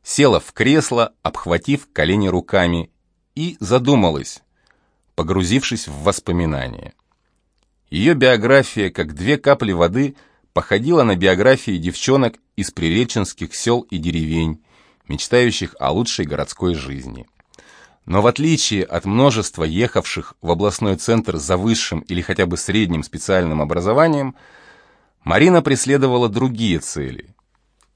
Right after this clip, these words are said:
Зная о своей привлекательной внешности, девушка мечтала подцепить богатого господина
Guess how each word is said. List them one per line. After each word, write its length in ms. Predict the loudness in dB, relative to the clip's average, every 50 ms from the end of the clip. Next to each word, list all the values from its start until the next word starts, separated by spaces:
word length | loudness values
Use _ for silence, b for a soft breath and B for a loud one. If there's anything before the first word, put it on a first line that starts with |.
| _ _
Зная 420 | -12 -4 0 2 4 4 4 4
о 180 | 2 0 -2 -4
своей 380 | -4 0 0 0 2 2 0 -2
привлекательной 840 | -2 -4 -4 -2 -2 -2 0 0 0 0 0 -2 -4 -2 -2 -2
внешности, 800 | -2 -2 0 2 2 0 0 -2 -4 -6 -6 -10 -14 -18 -18 -20 b b b b b b b b b b b b _
девушка 540 | -8 0 2 2 4 4 2 0 -2 -2 0
мечтала 500 | 0 0 0 -2 0 2 4 4 4 2
подцепить 640 | 0 -4 -8 -8 _ -10 -10 -10 -4 -4 -4 -4 0
богатого 520 | -2 -2 2 2 2 2 2 0 -2 -2
господина 800 | -2 -4 -8 -8 -6 -6 -6 -6 -4 -6 -4 -2 -2 -4 -4